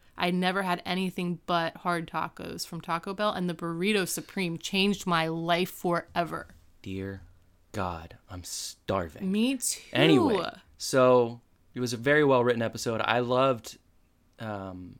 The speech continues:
Speaker 2: the whole story. I
Speaker 1: And
Speaker 2: I
Speaker 1: Corinna is a delightful person.
Speaker 2: Exactly. She
Speaker 1: Like
Speaker 2: I didn't like that part of it. Like, I,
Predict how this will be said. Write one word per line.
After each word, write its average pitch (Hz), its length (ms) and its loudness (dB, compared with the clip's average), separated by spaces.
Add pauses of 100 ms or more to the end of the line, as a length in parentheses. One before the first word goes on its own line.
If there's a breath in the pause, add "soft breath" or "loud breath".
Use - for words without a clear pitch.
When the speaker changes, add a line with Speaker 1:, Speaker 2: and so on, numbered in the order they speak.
(160)
Speaker 2:
the 113 100 -6
whole 127 160 0
story. 147 440 2
I 123 200 0 (640 soft breath)
Speaker 1:
And 269 140 4
Speaker 2:
I - 60 -2
Speaker 1:
Corinna 311 260 2
is 339 300 0
a 247 100 4
delightful 214 800 0
person. 190 240 -2
Speaker 2:
Exactly. 117 680 2 (160)
She 196 100 -2
Speaker 1:
Like 196 580 2
Speaker 2:
I 131 160 6
didn't 156 380 0
like 127 240 0
that 143 240 4
part 113 200 0
of 101 120 -6
it. 110 220 -2
Like, 117 220 -4 (960 soft breath)
I, 190 280 2